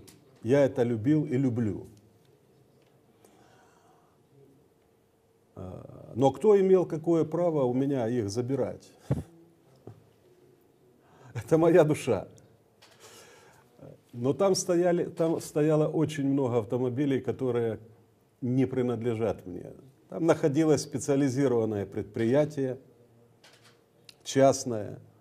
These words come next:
которое оказывало различные услуги, и ремонта автомобилей, и стоянки, и в том числе сохранности.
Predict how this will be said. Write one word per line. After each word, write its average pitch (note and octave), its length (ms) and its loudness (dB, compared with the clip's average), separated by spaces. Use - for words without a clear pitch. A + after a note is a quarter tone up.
которое D#3+ 420 2
оказывало C#3 600 4
различные C3 580 0
услуги, A#2 520 -4
и B2+ 200 -2
ремонта C3 560 0
автомобилей, A2 840 -6
и C3 100 -2
стоянки, B2 960 -2
и A2 180 -4
в G#2+ 80 -12
том D3 180 0
числе B2+ 380 -2
сохранности. G2+ 880 -2